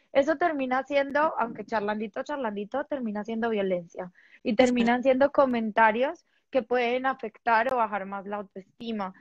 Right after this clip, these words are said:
Speaker 1: Entonces, claro, si es un momento de que los dos están riendo de las caras tan raras que hacen mientras están juntos, y eso para los dos es chistoso y los dos es de humor, bienvenido sea. Pero también hay veces vamos como,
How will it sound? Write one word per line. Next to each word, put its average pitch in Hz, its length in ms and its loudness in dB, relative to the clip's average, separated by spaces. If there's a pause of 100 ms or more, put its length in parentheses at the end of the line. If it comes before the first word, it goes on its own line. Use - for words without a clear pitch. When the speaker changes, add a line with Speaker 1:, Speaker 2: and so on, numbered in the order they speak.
(200)
Speaker 1:
Entonces, 247 300 2
claro, 254 340 4
si 220 140 -8
es 208 120 -4
un 226 80 -10
momento 269 380 -6
de 269 100 -4
que 220 100 -8
los 196 140 -6
dos 196 180 -12
están 240 280 -4
riendo 254 300 -4
de 269 80 0
las 196 160 -4
caras 196 260 -6
tan 247 160 -4
raras 196 380 0
que 240 140 -4
hacen 196 280 -2
mientras 214 360 -14
están 185 340 -8
juntos, 294 480 -8 (280)
y 233 300 0
eso 226 520 0
para 214 240 6
los 202 300 -4
dos 202 240 -6
es 240 200 -6
chistoso 269 580 -2
y - 20 -2
los 226 200 -4
dos 185 180 -6
es 208 140 -6
de 247 100 -6
humor, 320 240 0 (460)
bienvenido 180 680 -4
sea. 208 360 0 (300)
Pero 233 200 2
también 240 380 -2
hay 254 120 0
veces 277 600 0
vamos 233 460 -2
como, 214 640 -4